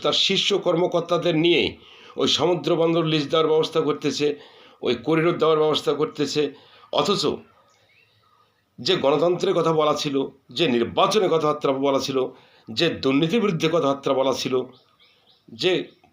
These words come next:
আহ, চাকরি বাকরির ক্ষেত্রে কোটার বিরুদ্ধে কথাবার্তা বলা ছিল, বৈষম্যের বিরুদ্ধে কথাবার্তা এগুলো ছিল, এগুলো নিয়ে ডক্টর ইউনূস কথাবার্তা বলছে না কেন? এগুলো নিয়ে মিটিং করছে না কেন? এগুলো নিয়ে সিদ্ধান্ত নিচ্ছে না কেন?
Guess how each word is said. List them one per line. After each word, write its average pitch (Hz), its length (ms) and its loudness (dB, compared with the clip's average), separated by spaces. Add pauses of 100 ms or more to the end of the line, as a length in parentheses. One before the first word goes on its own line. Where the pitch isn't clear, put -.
(440)
আহ, - 800 -12
চাকরি 147 380 -2
বাকরির 170 260 0
ক্ষেত্রে 160 420 -4
কোটার 147 360 0 (440)
বিরুদ্ধে 143 440 -2
কথাবার্তা 135 460 0
বলা 127 200 0
ছিল, 120 220 -4 (600)
বৈষম্যের 143 520 0
বিরুদ্ধে 165 260 0
কথাবার্তা 131 420 0
এগুলো 120 500 -2
ছিল, 110 260 -4 (1300)
এগুলো 233 340 4
নিয়ে 302 200 4
ডক্টর 240 220 2
ইউনূস 214 220 2
কথাবার্তা 165 400 0
বলছে 139 280 0
না 143 100 2
কেন? 147 100 0
এগুলো 175 420 0
নিয়ে 247 120 2
মিটিং 180 260 0
করছে 160 320 -2
না 143 80 2
কেন? 143 220 0
এগুলো 175 320 0
নিয়ে 233 160 2
সিদ্ধান্ত 151 500 -2
নিচ্ছে 135 340 0
না 123 100 2
কেন? 131 160 0